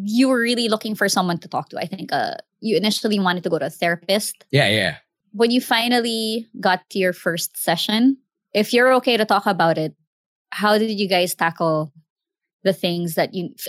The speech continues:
Speaker 1: I feel like the first session was more like a getting to know you.
Speaker 2: Yeah. I don't know if you've seen Jessica Jones. Kasi in Jessica Jones, whenever she meets, like, a client, she always says, "Start from the beginning."
Speaker 1: Yeah.
Speaker 2: So when I got there for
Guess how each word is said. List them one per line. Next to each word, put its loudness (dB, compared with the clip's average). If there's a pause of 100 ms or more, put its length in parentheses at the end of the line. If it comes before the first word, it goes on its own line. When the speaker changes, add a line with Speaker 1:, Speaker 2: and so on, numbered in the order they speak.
Speaker 1:
I 2
feel 2
like 2
the 2
first 2
session 2
was 2
more 4
like 2
a 0
getting 0
to -2
know 0
you. -2 (920)
Speaker 2:
Yeah. 4 (300)
I 4
don't 4
know 6
if 2
you've 4
seen 4
Jessica 2
Jones. -4 (320)
Kasi 4 (260)
in 4
Jessica 2
Jones, 0
whenever 0
she -2
meets, -2
like, 2
a -4
client, -2 (300)
she 2
always 6
says, 2
"Start 0
from 0
the -4
beginning." -6 (200)
Speaker 1:
Yeah. -2
Speaker 2:
So 6
when 6
I 4
got 2
there 4
for 0